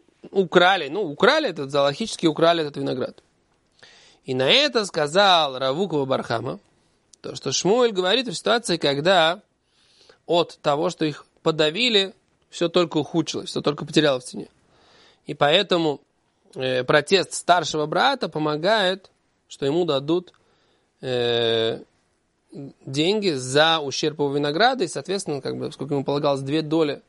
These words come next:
в этом винограде, как первенцу, так ему дадут и за ущерб этих двух долей. Окей? Э, дальше. Гемара приводит ещё один, э, закон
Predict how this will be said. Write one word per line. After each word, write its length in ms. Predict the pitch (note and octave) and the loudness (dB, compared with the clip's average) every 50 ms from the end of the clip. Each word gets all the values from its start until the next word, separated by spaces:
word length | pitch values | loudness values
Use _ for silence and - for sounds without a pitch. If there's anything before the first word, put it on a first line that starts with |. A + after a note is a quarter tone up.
| _ _ - | _ _ -16
в 80 | C3+ | -14
этом 180 | C3+ - D3+ D3+ | -12 -8 -6 -4
винограде, 520 | D#3+ E3 F3 F#3+ A3 B3+ C#4+ C#4 - - _ _ _ _ _ _ _ | -4 -2 -2 0 0 0 0 0 -4 -8 _ _ _ _ _ _ _
как 180 | - E3 - | -20 -18 -8
первенцу, 440 | - D#3+ D#3 C#3+ B2+ A#2+ - - - - | -2 -2 -2 -2 -2 -6 -10 -14 -18 -16
так 160 | - C#3 - | -16 -12 -8
ему 200 | D3 C#3 F3 G3 | -4 -2 -2 0
дадут 400 | F3+ D3 C3 C#3 D#3+ E3+ E3+ - | 0 0 0 0 0 0 -2 -2
и 200 | C3+ D3 C#3+ - - _ - | -4 -4 -4 -4 -8 _ -10
за 180 | C#3 C3 C3+ | -6 -2 -2
ущерб 400 | C3+ C3 B2 - D#3 D3+ D3+ - _ _ _ _ _ _ _ - - _ _ _ _ _ _ - | -2 -2 -2 -2 -2 -2 -2 -4 _ _ _ _ _ _ _ -20 -20 _ _ _ _ _ _ -10
этих 280 | C3 C3 C3 C#3+ B2+ A#2+ | -8 -8 -6 -8 -8 -8
двух 200 | B2 B2 B2 C3 | -6 -6 -4 -4
долей. 260 | C3+ - - - - _ _ _ _ _ _ _ _ _ _ _ _ _ _ - _ | -4 -6 -8 -10 -16 _ _ _ _ _ _ _ _ _ _ _ _ _ _ -20 _
Окей? 220 | - F3 - - - _ _ _ _ _ _ _ _ _ _ _ _ _ _ - - _ _ _ _ _ _ _ _ _ _ _ _ - - - - - - _ _ _ _ _ _ _ _ _ _ _ - - | -8 -8 -8 -8 -10 _ _ _ _ _ _ _ _ _ _ _ _ _ _ -20 -20 _ _ _ _ _ _ _ _ _ _ _ _ -20 -20 -20 -20 -20 -20 _ _ _ _ _ _ _ _ _ _ _ -6 0
Э, 280 | E3+ E3+ E3 D#3+ D#3 | 2 4 4 4 2
дальше. 500 | D3 C#3+ E3+ F3+ F3+ E3+ D#3 - - C3 A#2 A2+ - - - - - - - - - - - - | 2 4 4 6 6 4 2 -4 -8 -10 -12 -14 -18 -20 -18 -16 -14 -12 -12 -12 -12 -10 -6 -2
Гемара 320 | C3+ B2+ B2+ C3 C#3+ D#3+ | 0 2 4 4 4 4
приводит 320 | D#3 D3+ D3 D#3 E3 D#3 D3+ | 4 2 2 2 2 0 0
ещё 160 | - - D#3+ | -2 -2 -2
один, 300 | D3+ C#3+ C#3+ C#3 C3+ B2 - - - | 0 0 0 -2 -2 -4 -8 -12 -12
э, 580 | C#3+ C#3+ C3 B2+ B2+ B2+ B2+ B2+ B2 B2+ B2 A2 _ _ _ _ _ _ _ _ _ _ - - | -8 -6 -2 -2 0 2 2 2 2 0 -2 -4 _ _ _ _ _ _ _ _ _ _ -20 -16
закон 680 | - C#3+ B2 C3 B2+ B2+ - F#3 G3 F3+ E3+ F3+ F3+ | -10 -6 -2 -2 -2 0 4 4 4 4 4 0 -4